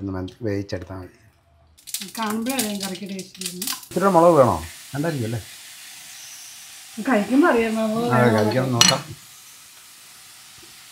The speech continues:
Speaker 1: അടപ്പുണ്ട്, അടപ്പ്.
Speaker 2: കിട്ടിയില്ല അച്ഛനാ? ഏയ്,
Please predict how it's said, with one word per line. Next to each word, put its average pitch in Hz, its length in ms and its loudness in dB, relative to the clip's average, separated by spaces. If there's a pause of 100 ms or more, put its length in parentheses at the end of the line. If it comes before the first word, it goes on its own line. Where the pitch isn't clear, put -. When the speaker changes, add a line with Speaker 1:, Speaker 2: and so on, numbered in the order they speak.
(2250)
Speaker 1:
അടപ്പുണ്ട്, 240 360 8
അടപ്പ്. 160 220 6 (1800)
Speaker 2:
കിട്ടിയില്ല 302 460 2
അച്ഛനാ? 277 260 6 (1200)
ഏയ്, 277 160 4